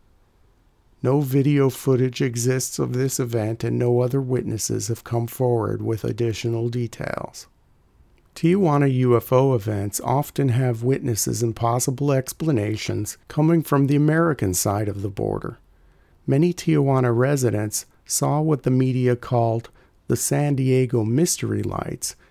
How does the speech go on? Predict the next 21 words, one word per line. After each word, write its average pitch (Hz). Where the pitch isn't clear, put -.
in 135
the 127
evening 143
of 110
August 127
twenty-ninth, 120
twenty 113
eighteen. 120
A -
bright 123
row 139
of 104
yellow-orange 143
lights 131
appeared 131
in 156
the 156
skies 151
of 139
the 156
borderlands, 101